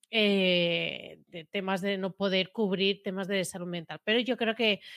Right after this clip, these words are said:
ya, ya hablaremos más en específico en, en otro programa, pero sí, desde aquí un mensaje total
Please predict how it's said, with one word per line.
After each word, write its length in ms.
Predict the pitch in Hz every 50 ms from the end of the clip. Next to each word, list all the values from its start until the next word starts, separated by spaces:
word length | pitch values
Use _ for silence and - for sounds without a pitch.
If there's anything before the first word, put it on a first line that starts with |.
| - - - - _ _ -
ya, 160 | 254 247 240
ya 140 | 220 240 262
hablaremos 560 | 262 285 294 277 262 247 240 247 240 240 208
más 280 | 233 226 220 208 190 -
en 120 | 220 208
específico 720 | 208 190 - - 220 190 - 202 196 170 202 190 _ 226 220
en, 280 | 214 196 190 185 180 -
en 120 | - 190 190
otro 180 | 190 - 214 -
programa, 400 | - 196 196 190 208 220 233 -
pero 180 | 226 175 190
sí, 300 | 175 - - 185 170 - _
desde 220 | 165 196 185 185 190
aquí 160 | 180 - 214
un 80 | 202 220
mensaje 580 | 226 214 - - 233 220 - 262 254 269 - _ _ _
total 460 | 220 220 190 - 214 208 233 294